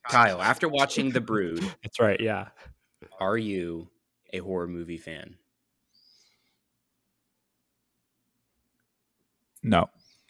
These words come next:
Speaker 1: Oh, so close. All right, well, we just gotta be back here next week. Uh, so, Kyle, uh, you're really not gonna start checking under beds, huh?
Speaker 2: Well, now that you mention it,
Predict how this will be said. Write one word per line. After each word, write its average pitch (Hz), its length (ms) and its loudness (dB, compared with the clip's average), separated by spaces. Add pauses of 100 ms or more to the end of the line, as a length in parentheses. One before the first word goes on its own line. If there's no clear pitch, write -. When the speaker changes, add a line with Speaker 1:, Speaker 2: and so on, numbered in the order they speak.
(340)
Speaker 1:
Oh, - 60 -18 (560)
so - 180 -10
close. - 500 -10 (400)
All 113 60 2
right, 160 100 6
well, 147 200 6
we 151 80 4
just 135 100 0
gotta 139 140 4
be 139 160 -2
back 139 220 0
here 160 120 0
next 131 320 -2
week. 98 320 -6 (500)
Uh, 107 380 0
so, 156 140 -2
Kyle, 160 520 4 (120)
uh, 101 380 0 (420)
you're 120 220 -6
really 156 200 0
not 143 160 2
gonna 139 100 -4
start 120 220 -2
checking 131 260 -2
under 110 160 -2
beds, 107 340 -4
huh? 98 160 -12 (1160)
Speaker 2:
Well, 104 220 0
now 110 320 0
that 120 180 0
you 104 60 -2
mention 110 340 0
it, 95 180 -4